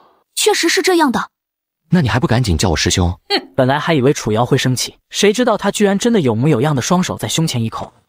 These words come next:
Speaker 1: 楚瑶见过师兄。
Speaker 2: 再叫一声来听听。
Speaker 1: 师兄好。
Speaker 2: 再叫一声来听听。
Speaker 1: 小贝塔，你是不是非得要逼我发火？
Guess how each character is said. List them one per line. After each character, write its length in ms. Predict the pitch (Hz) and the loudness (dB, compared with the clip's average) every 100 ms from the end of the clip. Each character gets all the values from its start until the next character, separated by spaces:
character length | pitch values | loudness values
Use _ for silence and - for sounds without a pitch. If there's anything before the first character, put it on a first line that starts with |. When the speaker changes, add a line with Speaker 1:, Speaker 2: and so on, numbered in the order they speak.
| - | -12
Speaker 1:
楚 180 | - 277 | -2 2
瑶 160 | 233 254 | 2 2
见 160 | 415 | 2
过 100 | 277 | 2
师 160 | 254 - | 2 0
兄。 240 | 349 359 381 - - - - 277 208 _ _ _ _ _ _ _ _ _ | 0 0 0 -6 -14 -16 -18 -20 -20 _ _ _ _ _ _ _ _ _
Speaker 2:
再 180 | - 160 | -2 -2
叫 160 | 135 113 | 0 0
一 60 | |
声 100 | 107 90 | 2 0
来 60 | |
听 140 | - 90 | 0 -2
听。 200 | 80 - _ _ _ | -4 -10 _ _ _
Speaker 1:
师 200 | - 370 | -2 0
兄 200 | 349 403 | 2 0
好。 300 | 403 208 - _ _ _ | 0 -4 -4 _ _ _
Speaker 2:
再 180 | - 156 | -2 0
叫 160 | 131 | 2
一 60 | 113 | 2
声 120 | 110 | 2
来 80 | 82 | 0
听 160 | - 90 | 0 -2
听。 160 | 90 - _ _ _ _ - 392 320 339 359 370 381 392 415 427 466 554 453 - - _ _ - 453 370 330 - - - 220 190 - 64 - - - - _ | -4 -12 _ _ _ _ -12 -10 -10 -10 -12 -12 -12 -12 -12 -12 -10 -10 -12 -18 -20 _ _ -20 -20 -18 -6 -6 -6 0 4 4 4 -2 -6 -8 -12 -16 _
Speaker 1:
小 180 | - 285 | -4 -2
贝 120 | 269 | 0
塔， 160 | 381 294 | -2 0
你 140 | 339 | 2
是 120 | 262 311 | 2 2
不 80 | |
是 120 | 320 330 | 0 0
非 200 | 427 453 | 0 2
得 100 | 302 | 2
要 120 | 285 | 2
逼 120 | 330 | 2
我 100 | 311 | 2
发 160 | 226 339 | 2 0
火？ 260 | 214 170 | -2 -8